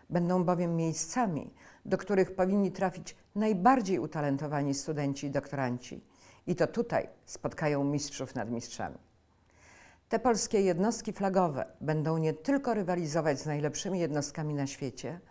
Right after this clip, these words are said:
ale mają być także przykładem i inspiracją dla innych. Wierzę, że efekty prac Krajowych Naukowych Ośrodków Wiodących będą powodem do dumy dla nas wszystkich, przyczynią się do rozwoju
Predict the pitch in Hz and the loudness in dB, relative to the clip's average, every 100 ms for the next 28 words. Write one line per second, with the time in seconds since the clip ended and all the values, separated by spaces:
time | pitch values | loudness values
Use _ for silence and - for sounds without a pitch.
0 | - - - - 175 170 208 247 233 185 | -20 -20 -12 2 4 4 4 4 2 0
1 | - 202 175 180 - 151 190 190 190 - | 0 0 0 -4 -6 -4 2 2 2 -2
2 | 160 139 175 156 - 170 156 151 - 143 | -4 -2 2 2 0 -4 -2 -2 -2 -4
3 | 123 104 - - _ _ _ _ _ 139 | -4 -8 -14 -20 _ _ _ _ _ 2
4 | 165 131 160 170 - - - - 156 175 | 2 2 -4 -6 -10 -20 -20 -10 0 2
5 | 170 160 202 - 233 185 165 - - - | 2 0 -2 -2 0 4 4 4 -8 -10
6 | - _ _ _ - 139 139 170 175 185 | -16 _ _ _ -2 4 4 4 0 0
7 | 175 175 156 170 160 156 - 143 147 127 | 0 0 0 -2 -4 -6 -4 -2 -2 -2
8 | 113 - 143 - - - - - 175 180 | -6 -8 -10 -12 -20 -20 -18 -2 2 2
9 | 170 190 190 190 190 190 175 170 233 165 | 2 2 4 4 2 2 0 2 4 4
10 | 117 117 117 123 - 123 - - 143 - | 0 -2 -2 -4 -6 -8 -8 -12 -12 -12
11 | - - - - 196 202 214 190 185 190 | -18 -20 -12 -4 -2 0 2 2 2 2
12 | 185 185 175 160 190 190 175 | 6 6 6 4 2 4 2